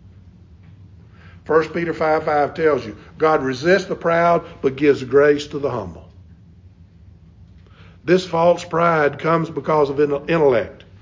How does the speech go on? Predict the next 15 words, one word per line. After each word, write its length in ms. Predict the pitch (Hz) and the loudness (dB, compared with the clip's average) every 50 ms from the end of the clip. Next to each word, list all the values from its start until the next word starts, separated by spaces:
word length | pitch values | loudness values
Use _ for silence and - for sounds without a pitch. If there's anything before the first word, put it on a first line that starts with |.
| - - 117 | -20 -10 -4
beauty, 360 | 143 170 180 160 113 98 - | -2 0 0 0 0 -4 -8
talent, 500 | - - 208 165 160 147 127 104 - 120 | -10 -6 -4 -2 -2 -2 -2 -4 -6 -2
wealth, 380 | 123 151 165 156 131 123 - - | 0 2 2 2 0 -2 -6 -14
station 460 | - - 156 170 175 170 175 165 156 | -8 -4 -2 -2 -2 -2 -6 -10 -8
in 140 | 151 147 143 | -6 -4 -2
life, 320 | 151 156 156 143 131 123 - - - - - - | -2 -2 -2 -4 -4 -6 -10 -16 -20 -20 -20 -18
or 80 | 131 | -12
perceived 680 | - - 143 131 - - 175 175 180 170 147 127 117 113 | -8 -6 -6 -6 -6 -6 -6 -6 -6 -6 -8 -10 -8 -6
goodness. 580 | 139 151 - 104 95 87 - - - - - - - - - - - - - - - - - - - - - | -6 -6 -6 -6 -10 -16 -18 -20 -20 -20 -20 -20 -20 -20 -20 -20 -20 -20 -20 -20 -20 -20 -20 -20 -20 -20 -8
Men 240 | - 165 185 185 175 | -2 2 2 4 4
obsessed 560 | 165 143 - - - 190 185 185 175 - - | 2 0 -4 -4 0 4 4 4 4 2 -2
with 140 | 175 143 131 | -4 -6 -2
such 340 | - 185 165 156 - - - | 0 2 2 2 0 -4 -4
pride 440 | 165 170 170 165 160 156 147 135 123 | -2 0 2 2 2 2 0 0 0
forget 440 | 147 135 131 135 175 170 160 - | 0 -2 -2 0 0 0 0 0